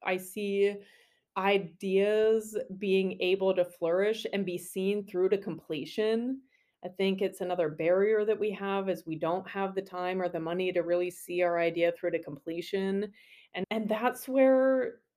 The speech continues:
the art is a job, that is where it comes from, is that you need that time and that ability, and you hear it with entrepreneurs all the time, like, "I had to try my idea, and it failed three times until it succeeded,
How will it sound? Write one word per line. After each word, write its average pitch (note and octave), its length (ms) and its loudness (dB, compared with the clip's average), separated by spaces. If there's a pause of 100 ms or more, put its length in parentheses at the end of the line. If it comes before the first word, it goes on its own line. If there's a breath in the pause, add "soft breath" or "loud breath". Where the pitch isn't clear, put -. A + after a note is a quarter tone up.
the - 140 -14
art G#3 280 6
is C4 160 8
a C4+ 80 6
job, F#3+ 460 0
that F3+ 220 2
is G3+ 160 0
where G3+ 240 2
it G3+ 160 2
comes A3 280 -6
from, G3 240 -2
is E3+ 200 -4
that F#3 180 0
you G3 540 2
need F#3 560 0
that F3 360 -2
time F3+ 640 -2 (100)
and F3 280 -4
that F3 500 -2
ability, F3 680 4
and B3 120 4
you C4+ 160 6
hear C#4+ 220 0
it C#4 100 2
with C4 160 2
entrepreneurs B3 640 -2
all G#3 140 0
the G#3 100 -2
time, A3 320 -4
like, E3 260 -2
"I F#3 140 0
had G3 280 -2
to F#3+ 420 2
try G3 320 -2
my G3 360 0 (140)
idea, F3+ 600 2
and F3+ 140 -4
it F3 160 -4
failed G3+ 520 2
three G3+ 220 -2
times G3 440 -2
until F3+ 380 0
it E3+ 160 4
succeeded, - 800 -2